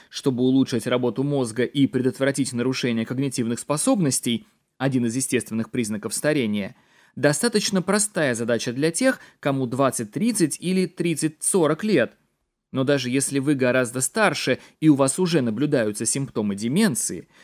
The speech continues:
все равно возможность усовершенствовать память и другие аспекты интеллектуальной деятельности еще не исчерпана. Чем раньше вы займетесь этим, тем лучше. А вообще, подарить своему мозгу вторую молодость,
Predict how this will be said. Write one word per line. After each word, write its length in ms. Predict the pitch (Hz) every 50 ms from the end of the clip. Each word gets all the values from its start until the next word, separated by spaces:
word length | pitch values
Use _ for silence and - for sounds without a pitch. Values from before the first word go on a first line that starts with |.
| - _
все 220 | - - - 233 214
равно 340 | 190 147 127 139 175 214
возможность 600 | 190 165 127 113 120 135 151 143 135 131 127 - -
усовершенствовать 1000 | - 131 - 139 127 127 - - - 131 120 113 - - 104 104 110 113 - -
память 460 | - 139 127 113 107 104 104 - - -
и 80 | 147
другие 420 | 139 143 147 156 139 131 117 110 110
аспекты 460 | 107 - - - 117 110 - - -
интеллектуальной 680 | - 131 120 - 117 113 - - 117 107 104 101 101 107
деятельности 800 | 104 113 151 208 214 - 127 104 104 107 - - - 107 101 - - _ _
еще 360 | - 147 208 208 208 - 127
не 160 | 110 110 131 160
исчерпана. 680 | 170 - - - 190 139 - - 104 101 98 95 - _ _ _ _ _ _ _ _ _ _ _ _ _ _ -
Чем 200 | - 202 190 175
раньше 320 | 185 185 175 156 - -
вы 80 | 131 139
займетесь 640 | 127 135 143 151 156 156 143 123 - 123 - - -
этим, 420 | 180 196 226 220 214 196 170 151 - - _
тем 220 | - - 226 233 226
лучше. 480 | 208 156 120 104 - - - 98 104 - _ _ _ _
А 160 | - 117 120
вообще, 560 | 107 107 107 104 - - - 247 233 170 - - _ _ _
подарить 380 | - 135 131 127 127 127 113
своему 320 | - - 113 117 117 120 120
мозгу 340 | 120 123 120 107 104 113 117
вторую 380 | - - 131 127 113 110 107
молодость, 560 | 107 113 135 190 208 170 113 110 110 - -